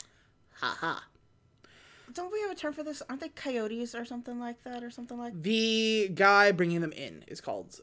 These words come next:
Speaker 1: uh, coyote.
Speaker 2: Okay.
Speaker 1: So they get stopped by racist and I N S agents.
Speaker 2: Yeah.
Speaker 1: Um, and they kinda clear 'em out. They get 'em all to line up. When some men show up. Some men in black.
Speaker 2: Woo!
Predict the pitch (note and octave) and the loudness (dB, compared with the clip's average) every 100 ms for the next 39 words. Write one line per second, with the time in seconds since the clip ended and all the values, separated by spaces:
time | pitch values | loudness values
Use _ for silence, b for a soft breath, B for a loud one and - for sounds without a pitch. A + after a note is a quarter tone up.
0 | - C#3+ - A#2 D#2 D#2 - F#3+ F#3 D3+ | -6 -6 -4 -6 -6 -10 -8 -6 -6 -10
1 | - - B B B B - - A3+ A3 | -12 -16 B B B B 0 10 12 12
2 | G#3+ G3+ G#3 B3 C4 - A3 G#3+ G3+ F#3+ | 12 10 10 10 8 8 8 8 10 12
3 | F#3+ G3+ F#3+ G#3 A3+ A3 G3 F#3+ - - | 12 10 6 6 4 2 0 0 -2 6
4 | F#3+ F#3 E3+ D#3 D3+ D3 D#3 - - _ | 8 8 4 0 -2 -2 -6 -8 -12 _
5 | _ b b b b b - F3+ F#3 F#3 | _ b b b b b -10 -4 0 2
6 | F3 F#3 - D3 C#3+ C3+ F3+ F#3+ F#3+ F#3 | 4 4 2 0 -4 -2 0 4 6 4
7 | F3 G#3 G3 G#3+ G#3+ G3+ F#3 F3+ F3 F3+ | 4 4 4 6 6 8 6 4 4 4
8 | F3+ F#3 F#3 F#3+ F3 E3 - _ _ b | 6 6 8 8 8 2 -2 _ _ b
9 | b b A3 C#4+ - D4+ C#4 E4 D#4 - | b b 10 10 12 12 12 12 12 8
10 | F#3 C#3 - - - _ _ _ _ - | 6 6 -2 -14 -20 _ _ _ _ 6
11 | A3+ A3 B3+ F4 D#3+ C3+ - _ _ _ | 10 12 12 12 10 -2 -14 _ _ _
12 | _ _ _ _ _ _ _ _ F3+ D#3+ | _ _ _ _ _ _ _ _ -2 4
13 | G3 D#3+ - - _ _ C#5 A4+ | 6 6 2 -14 _ _ 12 12